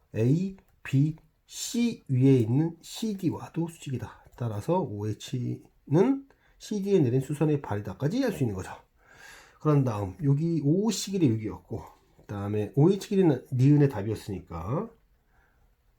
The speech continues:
그 다음에 여기는 피타고라스 정리에서 얘를 구할 수가 있죠. 피타고라스 정리에서 얘를 구할 수 있습니다. 그런데 여기 각을 설정해요.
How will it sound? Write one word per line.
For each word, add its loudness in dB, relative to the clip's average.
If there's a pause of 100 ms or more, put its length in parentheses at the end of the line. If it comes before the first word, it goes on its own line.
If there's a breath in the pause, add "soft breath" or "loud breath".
그 -8
다음에 2
여기는 4
피타고라스 -2
정리에서 2
얘를 0
구할 -4
수가 -4
있죠. -2 (880)
피타고라스 -6
정리에서 0
얘를 0
구할 -2
수 -6
있습니다. -8 (340 loud breath)
그런데 6
여기 4
각을 8
설정해요. 0